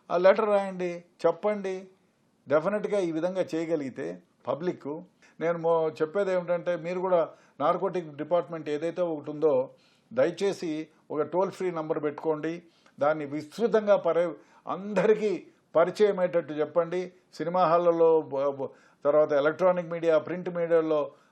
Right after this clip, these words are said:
ఈ this is the toll free number. మీకు తెలిసిన సమాచారాన్ని ప్రజల్ని, మీ,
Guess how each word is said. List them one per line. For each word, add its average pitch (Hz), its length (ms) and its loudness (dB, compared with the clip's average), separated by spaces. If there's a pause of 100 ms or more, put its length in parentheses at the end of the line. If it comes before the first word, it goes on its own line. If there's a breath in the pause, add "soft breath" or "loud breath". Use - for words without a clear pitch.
ఈ 151 200 -4
this 143 220 -6
is 175 220 -6
the 170 140 -4 (120)
toll 165 240 0
free 170 160 -6
number. 170 280 0 (400 soft breath)
మీకు 151 200 -4
తెలిసిన 160 400 -2
సమాచారాన్ని 160 800 2
ప్రజల్ని, 151 480 -2 (280 soft breath)
మీ, 147 240 -8